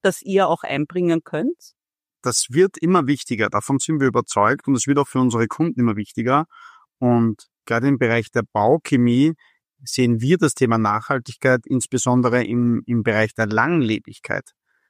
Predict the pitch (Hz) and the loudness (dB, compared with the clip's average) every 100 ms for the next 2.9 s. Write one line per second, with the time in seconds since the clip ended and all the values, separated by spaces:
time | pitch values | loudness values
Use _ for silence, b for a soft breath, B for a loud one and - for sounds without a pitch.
0 | _ - 107 120 120 - 113 113 113 113 | _ -6 0 2 0 -4 0 2 2 0
1 | - 113 123 - 123 117 107 165 - 117 | 0 0 0 -2 -4 -2 0 -2 -2 -4
2 | 113 - 107 - 104 101 104 123 151 | -2 -2 -6 -4 -4 0 2 2 0